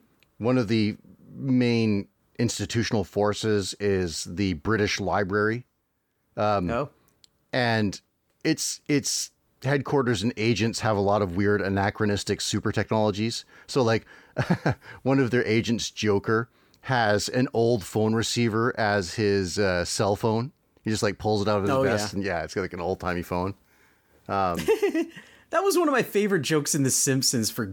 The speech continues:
Speaker 2: Gil.
Speaker 1: yeah.
Speaker 2: Like,
Speaker 1: Oh, yeah, yeah.
Speaker 2: Gil, the hapless, um,
Speaker 1: "Not today,
Speaker 2: salesman.
Speaker 1: not to Gil." Yeah, that guy.
Speaker 2: Yeah. There's one where he, <laughs> he, like, has to call his wife to tell him that he lost the sale, and he pulls out this gigantic cell phone with a rotary dial.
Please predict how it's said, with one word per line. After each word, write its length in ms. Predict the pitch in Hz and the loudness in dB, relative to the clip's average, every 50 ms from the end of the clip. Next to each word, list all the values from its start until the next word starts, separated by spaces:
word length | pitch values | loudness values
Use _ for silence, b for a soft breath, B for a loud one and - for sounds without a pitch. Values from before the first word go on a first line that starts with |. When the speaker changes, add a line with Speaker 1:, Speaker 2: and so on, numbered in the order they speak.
| 90 - - | -10 -10 -6
Speaker 2:
Gil. 460 | - 117 113 113 110 104 95 85 - _ _ _ _ _ _ _ _ _ _ _ _ _ - | -4 -2 0 0 0 -2 -4 -6 -12 _ _ _ _ _ _ _ _ _ _ _ _ _ -4
Speaker 1:
yeah. 160 | 98 87 87 | -2 0 0
Speaker 2:
Like, 220 | 113 107 - - - - | 0 -2 -4 -8 -4 -2
Speaker 1:
Oh, 220 | 151 156 151 135 | 0 2 4 4
yeah, 160 | 127 123 120 | 4 4 4
yeah. 220 | 117 110 104 95 92 | 4 2 2 0 0
Speaker 2:
Gil, 440 | - 139 139 139 143 143 143 143 139 - | 0 0 2 2 4 2 2 0 -2 -6
the 200 | 123 107 143 127 | -6 -4 -4 -2
hapless, 640 | - 139 123 123 - - 127 117 - - - - - - - | 0 0 -2 -2 0 0 0 0 0 0 -2 -2 -4 -6 -4
um, 380 | 117 110 107 107 104 98 85 - _ _ - | -2 -2 0 0 -2 -4 -6 -10 _ _ -6
Speaker 1:
"Not 320 | 143 147 143 131 123 - | -2 0 0 0 0 0
today, 320 | - 165 110 - - 139 | -2 -4 -2 0 0 0
Speaker 2:
salesman. 400 | 120 139 147 135 120 120 131 131 | 2 2 2 2 2 2 2 2
Speaker 1:
not 100 | 120 127 | 2 2
to 80 | 135 143 | 0 0
Gil." 600 | 110 87 85 - 170 160 135 147 170 147 135 139 - - | -2 -2 -4 -2 0 2 2 2 0 -2 -4 -8 -10 -6
Yeah, 240 | 104 113 107 98 92 | -2 -2 0 0 0
that 160 | 95 95 92 | 0 -2 -2
guy. 220 | - 87 85 95 - - - - | -2 -4 -4 -6 -10 -16 -12 -6
Speaker 2:
Yeah. 320 | 139 127 135 123 113 104 101 B 151 147 135 113 - | -2 0 0 0 0 -2 -4 B -14 -14 -10 -4 -2
There's 160 | 170 156 139 | 0 0 2
one 180 | 160 170 175 170 | 2 2 2 2
where 80 | 165 | 2
he, 220 | 160 156 147 143 - | 4 4 2 2 0
<laughs> 80 | - | -2
he, 220 | 135 - 196 185 151 | -2 0 0 0 2
like, 260 | - 175 139 - B B B B B B | 2 0 -2 -2 B B B B B B
has 160 | - 190 170 | -2 -2 -2
to 80 | - 180 | -2 -4
call 300 | - - - 139 143 147 | -4 -2 0 2 2 2
his 160 | 147 117 110 | 2 0 0
wife 320 | 101 104 113 123 135 - | 0 0 2 2 0 -2
to 100 | - - | -4 -6
tell 240 | 117 - 139 123 123 | -6 -2 -2 0 0
him 80 | 127 127 | 2 2
that 100 | 120 117 | 0 0
he 60 | 113 | 0
lost 300 | 110 101 107 113 117 - | 0 0 0 0 0 0
the 80 | - 131 | -2 -2
sale, 420 | - - - 131 113 117 123 127 | 0 0 2 2 2 2 0 0
and 80 | 131 120 | 0 0
he 60 | 127 | 0
pulls 300 | 123 - - 165 160 131 | -2 0 0 0 2 2
out 140 | 160 156 120 | 0 0 0
this 120 | 143 - | 0 -2
gigantic 580 | - - 147 131 110 - 131 123 135 131 143 - | 0 0 0 0 0 0 0 0 0 0 0 0
cell 260 | - - - 143 117 | 0 0 2 0 0
phone 300 | - - 127 135 135 131 | -2 -2 -2 0 0 2
with 120 | 127 123 123 | 2 2 0
a 60 | 117 | 0
rotary 520 | 101 95 110 110 117 117 123 120 127 123 | 0 0 0 2 2 2 2 2 2 2
dial. 480 | 120 120 117 117 110 - - 156 131 | 2 2 0 0 0 0 0 -2 0